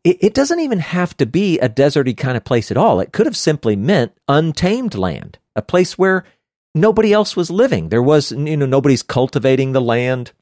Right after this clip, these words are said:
or animals or anything of that nature. There's no real civilization. But that's when he was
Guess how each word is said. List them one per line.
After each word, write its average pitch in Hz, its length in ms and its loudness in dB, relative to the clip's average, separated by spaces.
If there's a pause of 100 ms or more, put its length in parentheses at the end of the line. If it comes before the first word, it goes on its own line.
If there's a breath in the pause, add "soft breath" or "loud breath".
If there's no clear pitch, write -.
(380)
or 135 180 2
animals 127 560 2
or 120 80 4
anything 123 240 0
of 113 60 -2
that 120 140 4
nature. 120 100 0
There's 123 160 0
no 151 120 4
real 135 200 4
civilization. 127 840 0 (1300 loud breath)
But 143 120 0
that's 226 320 0
when 175 140 0
he 165 100 2
was 131 220 0